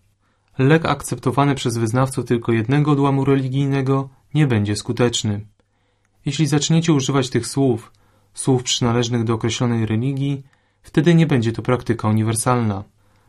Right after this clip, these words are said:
Lub jeśli zaczniecie wyobrażać sobie postać Boga czy bogini z określonej religii,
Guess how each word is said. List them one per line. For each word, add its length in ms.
Lub 200
jeśli 280
zaczniecie 480
wyobrażać 560
sobie 180
postać 360
Boga 320
czy 160
bogini 440
z 80
określonej 560
religii, 580